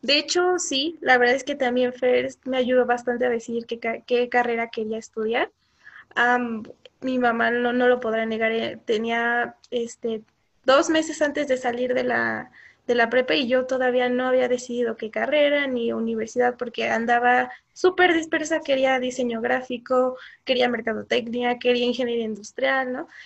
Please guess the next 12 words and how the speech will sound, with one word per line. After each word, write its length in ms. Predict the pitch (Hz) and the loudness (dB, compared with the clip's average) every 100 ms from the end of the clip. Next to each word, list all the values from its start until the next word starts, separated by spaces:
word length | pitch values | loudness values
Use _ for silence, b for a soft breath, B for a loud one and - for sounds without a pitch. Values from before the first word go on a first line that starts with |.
| B | B
Entonces, 600 | - 254 262 262 262 262 | -6 -2 -2 0 -2 -2
este, 380 | - 247 240 247 | -2 -4 -4 -6
pues 180 | 247 277 | -2 0
ya 140 | 277 294 | 2 2
estuve 420 | 294 294 311 294 | 2 -2 0 0
investigando, 720 | 247 240 233 226 233 233 233 | -2 -4 -4 -8 -8 -6 -6
pues, 180 | 247 254 | -8 -10
los 140 | 233 | -10
planes 280 | 240 240 226 | -8 -8 -8
de 60 | 226 | -12
estudios, 500 | - 339 339 320 311 | -6 -4 -2 -4 -6
universidades 840 | 262 247 233 247 277 294 302 330 | -4 -4 -6 -6 -4 -4 -4 -8